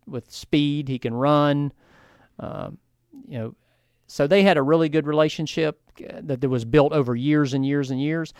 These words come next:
So it was hard for a basketball coach to come in and, and build that relationship with Colin. I know that, uh, uh, Jamian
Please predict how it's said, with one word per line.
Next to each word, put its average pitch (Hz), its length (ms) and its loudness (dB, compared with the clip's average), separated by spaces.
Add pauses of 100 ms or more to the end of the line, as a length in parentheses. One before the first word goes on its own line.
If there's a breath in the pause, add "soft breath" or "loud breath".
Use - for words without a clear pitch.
(140 loud breath)
So - 120 0
it 156 40 6
was 147 120 -6
hard 180 380 0
for 156 140 0
a 123 60 0
basketball 165 600 -2
coach 185 520 -6 (580)
to 135 80 -4
come 160 260 -2
in 165 340 -6
and, 131 440 -6
and 113 200 -8
build 147 240 4
that 147 180 0
relationship 151 800 -4 (180)
with 151 180 -8
Colin. 156 500 -2 (400 soft breath)
I 135 80 -2
know 143 260 2
that, 135 300 -6
uh, 127 320 -4 (260)
uh, 123 300 -10
Jamian 156 680 0